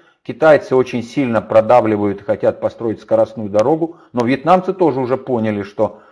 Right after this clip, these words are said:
э, с севера на юг практически, построив такую дорогу, они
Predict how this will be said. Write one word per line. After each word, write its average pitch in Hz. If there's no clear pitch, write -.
э, 98
с 110
севера 135
на 110
юг 151
практически, 143
построив 120
такую 120
дорогу, 139
они 127